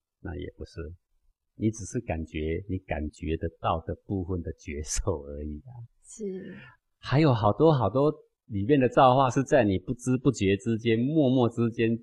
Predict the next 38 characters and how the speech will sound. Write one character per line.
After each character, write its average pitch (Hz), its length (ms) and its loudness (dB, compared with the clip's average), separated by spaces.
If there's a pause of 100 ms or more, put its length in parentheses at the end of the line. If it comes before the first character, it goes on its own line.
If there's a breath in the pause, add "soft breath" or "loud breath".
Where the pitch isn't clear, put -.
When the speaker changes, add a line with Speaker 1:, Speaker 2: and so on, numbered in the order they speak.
Speaker 1:
就 107 240 2
不 - 140 -6
断 113 260 2
地 98 100 4
往 80 320 -2
前 82 240 -2
迈 104 360 2
进， 92 440 -4
推 110 240 2
行 92 200 -4
它 95 100 0
的 95 80 0
造 92 260 2
化， 87 280 0
不 92 140 -8
是 90 180 -4
吗？ 78 260 -6 (440)
Speaker 2:
是。 - 240 -20
Speaker 1:
对 101 120 -2
吧？ 82 240 -2
那 101 120 -6
个 - 100 -4 (100)
部 90 180 -2
分 85 200 -2
呢， 73 80 -6
Speaker 2:
是。 78 140 -10 (280)
Speaker 1:
主 90 220 -6
导 73 260 -2
这 95 60 -4
个 87 100 -4
造 87 280 2
化 87 180 -2
的 - 100 -8
功 80 260 -6
能， 67 160 -10 (720)
就 - 80 -6
叫 80 140 -6
做 71 240 -8